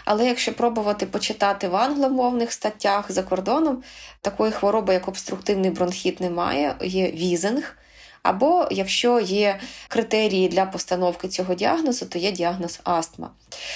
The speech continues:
Рецидивуючий обструктивний бронхіт, ви не зможете почитати цю тему в англомовних джерелах. І таким чином, якщо ви хочете дізнатися більше, гугліть назву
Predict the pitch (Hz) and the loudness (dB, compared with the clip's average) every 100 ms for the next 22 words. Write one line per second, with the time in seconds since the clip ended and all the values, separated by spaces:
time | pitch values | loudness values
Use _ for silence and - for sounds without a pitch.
0 | - - 180 262 294 294 220 220 180 240 | -10 0 4 6 4 2 0 0 2 2
1 | 214 196 - 196 185 180 - 185 - 190 | 0 -2 -4 0 0 0 0 -6 -4 -6
2 | 190 220 220 190 170 180 170 - 247 320 | -2 -2 0 0 -2 -2 -4 -2 -2 -2
3 | - _ - 190 233 220 214 214 202 180 | -4 _ -8 -2 0 2 0 2 2 0
4 | 180 185 - 190 170 170 160 160 - - | -4 -6 -6 -2 0 0 -4 -4 -6 0
5 | 175 175 170 165 165 170 170 - 180 175 | 0 0 0 -2 -2 -2 -2 0 -2 -2
6 | 170 185 196 175 185 170 - 339 320 - | 0 0 0 0 -2 -2 2 2 0 -4
7 | - - - - 214 214 214 208 - 202 | -16 -16 -16 -6 -2 2 2 0 -2 -4
8 | 254 277 277 277 285 220 - 202 - 262 | 0 0 0 0 2 0 0 -2 0 0
9 | 233 - 226 226 214 185 185 185 180 175 | 0 0 0 0 -2 -2 0 0 -2 -2
10 | 202 175 175 175 - 175 - 175 196 220 | -4 -2 -4 -2 -2 -2 -4 -2 0 2
11 | 311 330 - _ _ - 185 190 196 190 | 2 2 -4 _ _ -2 0 0 -2 -6